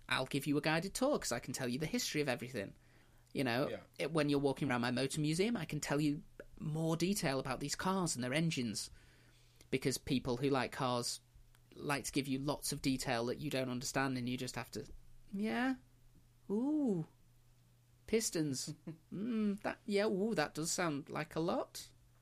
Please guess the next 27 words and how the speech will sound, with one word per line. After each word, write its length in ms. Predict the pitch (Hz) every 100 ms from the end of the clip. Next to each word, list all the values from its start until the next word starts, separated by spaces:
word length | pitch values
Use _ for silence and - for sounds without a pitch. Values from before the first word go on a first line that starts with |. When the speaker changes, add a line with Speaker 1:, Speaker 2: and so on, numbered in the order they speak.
| - -
Speaker 1:
Yes, 280 | 170 139 -
a, 140 | 139 - 127
a 120 | -
lot. 340 | 151 151 - - -
Good, 240 | 139 120 -
good. 200 | 104 - - - - - - - - - - - - - - - - - - -
During 320 | 160 247 320
the 80 | 359
course 220 | - 262
of 40 | 202
the 40 |
visit, 520 | 185 196 139 95 - - - - - - - - -
he 300 | - 226 240
decided 680 | 240 - 123 104 117 135 -
that 120 | 151 147
he'd 180 | 147
go 180 | 151 139
off 220 | 127 - -
down 180 | 117
to 80 | -
the 80 | -
beach 260 | 214 247 -
hut 240 | 107 - 156
with 140 | 180
a 60 | 226
friend, 420 | - 110 113 - - - - - -
um, 360 | 131 120 117